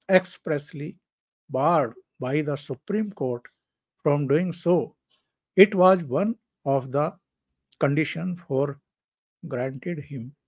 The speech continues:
bail. Where is the Supreme Court? On summer vacation, यानी क्या गर्मियों की छुट्टी पर चला गया है सुप्रीम कोर्ट,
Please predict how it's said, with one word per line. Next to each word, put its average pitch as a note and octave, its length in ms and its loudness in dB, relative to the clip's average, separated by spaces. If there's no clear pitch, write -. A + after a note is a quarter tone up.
bail. F#3 220 -4
Where F3 300 8
is E3 140 2
the D#3 120 2
Supreme B2 500 -8
Court? - 200 -12
On D3 480 6
summer F3 380 2
vacation, G3+ 600 -2
यानी D#3 240 6
क्या F3 180 6
गर्मियों D#3 480 4
की F3+ 140 -2
छुट्टी - 480 -2
पर A3 160 2
चला G#3 260 2
गया F#3 240 2
है F3 140 0
सुप्रीम F3 480 0
कोर्ट, F3 340 0